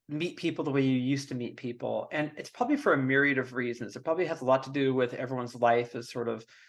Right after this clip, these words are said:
you know, there's a, they're on a certain path, they have a certain rhythm, um, they have proclivities, they have,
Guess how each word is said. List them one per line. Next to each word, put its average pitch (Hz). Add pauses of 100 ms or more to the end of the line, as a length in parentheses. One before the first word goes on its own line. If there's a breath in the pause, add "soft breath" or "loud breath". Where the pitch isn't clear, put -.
(320 soft breath)
you 139
know, 104
there's 123
a, 117
they're 123
on 123
a 123
certain 123
path, 147
they 123
have 117
a 117
certain 113
rhythm, 147 (420 soft breath)
um, 117
they 139
have 127
proclivities, 151
they -
have, 113